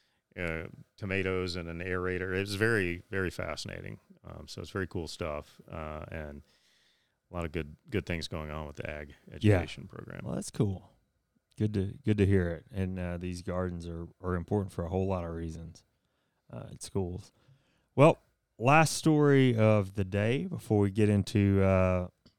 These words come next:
Speaker 2: Brian's, uh, world famous This Day in History.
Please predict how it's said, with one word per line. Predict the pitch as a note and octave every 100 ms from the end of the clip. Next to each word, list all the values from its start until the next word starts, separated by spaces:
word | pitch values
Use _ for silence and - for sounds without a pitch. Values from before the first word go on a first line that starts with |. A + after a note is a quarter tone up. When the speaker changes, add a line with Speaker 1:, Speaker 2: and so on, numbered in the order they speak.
| _ _
Speaker 2:
Brian's, | - G#2 G2+ F#2 - - -
uh, | F#2+ F2+ F#2+ -
world | G#2+ G#2+ G#2
famous | - G#2 F#2+ F2+
This | - -
Day | G#2+ G2
in | F#2
History. | G#2+ A#2 F3+ G3 G#3+